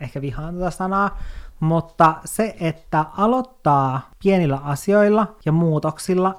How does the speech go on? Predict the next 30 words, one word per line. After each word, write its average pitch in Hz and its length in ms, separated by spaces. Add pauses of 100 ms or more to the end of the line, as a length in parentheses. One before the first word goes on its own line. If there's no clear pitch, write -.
ja 156 100
pakottaa 156 800
itsensä 143 480
niihin, 135 720
koska 175 540
usein 190 640
musta 156 220
tuntuu, 160 480
että 139 460 (120)
sitä 156 520 (280)
jää 180 140
miettimään 156 800
silleen, 135 300
että 202 120
okei, 202 240
no, 147 60
että 139 160
jossain 240 380
vaiheessa 185 400
mulla 185 160
on 185 80
enemmän 147 440
aikaa 135 340
ja 139 120
jossain 214 540
vaiheessa 185 480
varmaan 156 340
sitten 240 180
vähän 220 240
vanhempana, 180 600